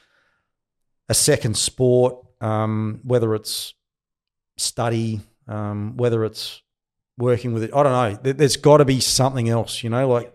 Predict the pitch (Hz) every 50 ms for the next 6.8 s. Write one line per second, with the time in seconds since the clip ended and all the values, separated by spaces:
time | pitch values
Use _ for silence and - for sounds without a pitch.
0 | _ _ 135 135 135 135 147 127 120 131 104 - 151 156 151 - 143 135 - -
1 | 131 123 - - 131 127 123 120 120 117 117 113 113 110 - - 131 120 117 117
2 | 117 117 113 - - _ _ _ _ _ _ _ _ _ _ - 151 147 147 147
3 | 143 127 127 127 123 123 123 117 110 101 123 120 110 110 104 92 - - - 135
4 | 120 101 - - 143 127 - - - - - _ _ _ _ _ - 113 113 -
5 | 120 107 - 113 101 110 123 117 107 104 104 - - 123 117 113 110 107 95 120
6 | 110 117 113 104 131 131 123 - 120 113 107 113 104 104 98